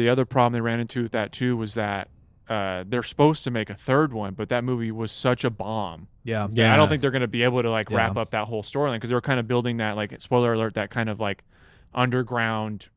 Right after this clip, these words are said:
Speaker 1: revolution.
Speaker 2: Yeah.
Speaker 3: Right.
Speaker 1: And, like, that would probably be, like, a big payoff movie, but I don't know if that's gonna <laughs> come out.
Speaker 2: Yeah.
Speaker 3: I feel like, um,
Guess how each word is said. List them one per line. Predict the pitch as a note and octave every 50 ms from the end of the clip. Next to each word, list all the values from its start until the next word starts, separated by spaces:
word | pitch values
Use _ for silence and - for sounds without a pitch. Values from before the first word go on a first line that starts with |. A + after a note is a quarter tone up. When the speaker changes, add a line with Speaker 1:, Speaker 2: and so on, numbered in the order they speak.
| _ _ _ _ _ _ _ _ _ _ _ _ _ _ _ _
Speaker 1:
revolution. | B2 C3 C3 B2 B2 A#2+ A#2 C3 D3 D#3 - - - A#2+
Speaker 2:
Yeah. | A#2 G#2+ G#2 G2+
Speaker 3:
Right. | A2+ G#2 G#2+ G#2 F#2+ F2+ G2 - _ - _ _ _ - _
Speaker 1:
And, | C3+ B2+ A#2+ A#2+ A#2+
like, | A#2+ A2+ G#2+ -
that | - C3 B2
would | B2 A#2+
probably | - C3+ B2+ B2
be, | B2+
like, | A#2+ A2
a | -
big | C3+ A2+ -
payoff | - - C3 B2+ B2 A#2 A2+ - -
movie, | C#3+ E3+ F3+ D3 C#3+ C3+ B2+
but | B2 A#2+ A2+ G#2+ - _ _ -
I | B2+ C#3+
don't | C#3+ C3+
know | C3+ B2+
if | B2
that's | C3 A#2+ -
gonna | - C3 B2 -
<laughs> |
come | - - F3 C#3+ C3+ -
out. | D3 A2 - - - -
Speaker 2:
Yeah. | G#2+ G2+
Speaker 3:
I | G#2 G#2
feel | - - - D4 D#4+ E4+ D#4
like, | D#3 B2 A2+ G#2+ G2+ G2+ - - - - _ _
um, | G#2+ A2 A2 G#2+ G#2 G2+ G2 F#2+ G2 G2+